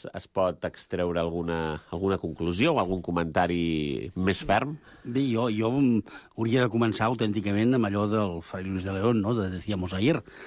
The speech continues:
Speaker 1: Sí, vostè
Speaker 2: I,
Speaker 1: deia la setmana passada,
Speaker 2: sí,
Speaker 1: em
Speaker 2: és a dir,
Speaker 1: sembla.
Speaker 2: quan, quan jo vaig despedir d'aquests micròfons, eh, l'última vegada que vam estar aquí a la tertúlia,
Speaker 1: Sí, senyor, sí, senyor.
Speaker 2: el dia u, concretament, d'aquest mes, eh, era ja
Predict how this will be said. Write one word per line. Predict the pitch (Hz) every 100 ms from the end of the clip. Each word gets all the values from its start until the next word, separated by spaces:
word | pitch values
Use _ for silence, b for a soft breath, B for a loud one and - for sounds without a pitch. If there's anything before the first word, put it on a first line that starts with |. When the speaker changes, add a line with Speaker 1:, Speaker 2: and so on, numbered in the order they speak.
| B B
Speaker 1:
Sí, | - 160
vostè | 220 120
Speaker 2:
I, | 135
Speaker 1:
deia | - 151
la | 147
setmana | 147 139 135
passada, | 113 151 175
Speaker 2:
sí, | 160
Speaker 1:
em |
Speaker 2:
és | 143
a |
dir, | 143
Speaker 1:
sembla. | 220
Speaker 2:
quan, | 156 151
quan | 147 143
jo | 165
vaig | 180
despedir | 165 156 156
d'aquests | 139 131 113
micròfons, | 110 123 131 110 147 - B B B
eh, | 110 113 110 110 107
l'última | 107 104 104 101 101 104 120 110 117 113
vegada | 107 110
que | 104
vam | 104 98
estar | 107
aquí | 101
a | 101
la | 101
tertúlia, | 90 123 120
Speaker 1:
Sí, | 110
senyor, | 135 147
sí, | 107
senyor. | 131 135
Speaker 2:
el | 135
dia | 143 135
u, | 160 -
concretament, | 110 98 107 104 110
d'aquest | 98 92
mes, | 95 113 131 - B B B
eh, | 104 101 95 101
era | 98
ja | 98 104